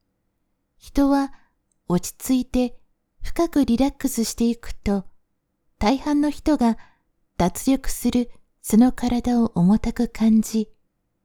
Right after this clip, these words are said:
時間が進むその体は血行が良くなり、心拍数が下がり、呼吸が楽になります。その生理的な変化と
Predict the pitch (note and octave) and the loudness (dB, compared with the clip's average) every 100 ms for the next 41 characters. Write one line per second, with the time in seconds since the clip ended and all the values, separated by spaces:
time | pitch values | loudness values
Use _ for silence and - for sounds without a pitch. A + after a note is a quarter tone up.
0 | _ _ _ _ _ _ - - - C#4+ | _ _ _ _ _ _ -14 -6 0 0
1 | C#4+ C#4 - - C4 C4 C4 - A#3+ C4 | 0 -2 -4 0 2 2 2 2 2 2
2 | C4 C4 B3+ B3 B3 A#3+ - _ _ _ | -2 -2 -2 0 -2 -4 -12 _ _ _
3 | - G3 _ C4 C4+ C4+ C4+ C#4+ - B3 | -4 -4 _ 0 0 0 0 -2 2 4
4 | A#3+ A3+ G#3+ _ _ _ _ _ _ _ | 4 2 -4 _ _ _ _ _ _ _
5 | _ _ - B3 D4 - - - - C#4 | _ _ -6 0 0 0 -4 -6 -4 -2
6 | A#3+ F3+ - F#3 G3+ G3+ F#3 - _ _ | -2 -6 -6 -6 -4 -4 -6 -10 _ _
7 | _ _ _ _ _ _ _ - F3 - | _ _ _ _ _ _ _ -4 -4 0
8 | G#3+ B3 B3 A#3+ A#3 C#4+ B3+ G#3 F#3+ G3 | 0 0 0 -2 -2 4 6 6 4 2
9 | G3 - - _ _ _ _ _ _ _ | 2 -4 -14 _ _ _ _ _ _ _
10 | _ _ _ _ _ _ _ _ _ _ | _ _ _ _ _ _ _ _ _ _
11 | _ _ _ _ _ - A#3+ B3+ C#4 - | _ _ _ _ _ -2 2 2 2 0
12 | C4+ D4 D4 D4 D4 D#4 C#4 D#4+ D4+ C#4 | 0 2 -2 -4 -2 -2 -4 -6 -4 -4
13 | C4 A#3 | -2 -2